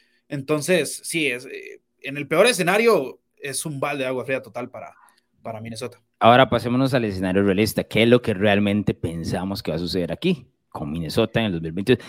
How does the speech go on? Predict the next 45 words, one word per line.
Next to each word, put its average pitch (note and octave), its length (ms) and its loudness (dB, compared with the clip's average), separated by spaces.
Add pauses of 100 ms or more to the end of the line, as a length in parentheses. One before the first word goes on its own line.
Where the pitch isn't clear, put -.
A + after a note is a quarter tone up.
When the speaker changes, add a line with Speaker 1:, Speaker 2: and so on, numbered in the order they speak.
Speaker 2:
Sin E3+ 200 4
dar F#3+ 160 8
una A#3+ 200 0
predicción, B2+ 480 0
¿no? D#3 140 2
Porque A2+ 220 -8
ya A#2 120 2
vamos D3 240 4
a A#2 60 2
tener A2+ 220 2
tiempo C3 280 4
para G2 240 4
eso, B2+ 220 0 (340)
en F2+ 100 -4
el F#2+ 80 0
sentido G2 260 4
de A#2 60 8
decir, A#2 200 6
ok, A#2 120 6
esto D3 340 4
es - 20 8
lo E3 80 6
que C#3+ 80 0
va C3+ 280 6
a - 140 -2
comple-, G#2+ 380 -4
pero - 160 -2
¿qué, - 140 -10
cuál C3+ 160 2
es - 80 -2
el F3 80 0
escenario A2+ 320 0
más - 580 -4 (380)
posible D#2+ 680 -4
dentro C2+ 420 -16
de C2+ 60 -16
esta - 340 -12 (340)
situación F#2 400 -4
de F#2 60 0
Minnesota F2+ 500 -2
en E2+ 80 -2
el D#2+ 60 -6
dos D#2 100 -8
mil D2+ 120 -8
veintidós? C#2+ 420 -12